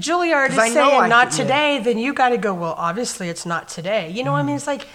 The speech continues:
Speaker 2: Right, right,
Speaker 1: that
Speaker 2: right.
Speaker 1: told you you weren't good enough, and that's such B S because Juilliard's one little tiny speck on the pimple of humanity, you know,
Speaker 2: Mm-hmm.
Speaker 1: compared to everything else.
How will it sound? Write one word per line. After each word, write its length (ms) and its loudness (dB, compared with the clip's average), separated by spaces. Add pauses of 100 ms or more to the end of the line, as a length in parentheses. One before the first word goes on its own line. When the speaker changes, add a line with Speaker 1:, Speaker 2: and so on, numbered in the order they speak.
Speaker 2:
Right, 260 -4
right, 80 -4
Speaker 1:
that 160 2
Speaker 2:
right. 80 -10
Speaker 1:
told 420 -2
you 80 -6
you 160 -4
weren't 240 -6
good 160 -2
enough, 300 -6
and 80 -8
that's 180 -6
such 360 -6
B 180 -6
S 320 -8
because 560 -10 (920)
Juilliard's 540 -2
one 240 -2
little 160 -4
tiny 260 -4
speck 500 -4
on 140 0
the 240 -6 (120)
pimple 340 -4
of 80 -8
humanity, 540 -6
you 140 -6
know, 140 -4
Speaker 2:
Mm-hmm. 80 -8
Speaker 1:
compared 320 -8
to 60 -10
everything 420 -8
else. 400 -10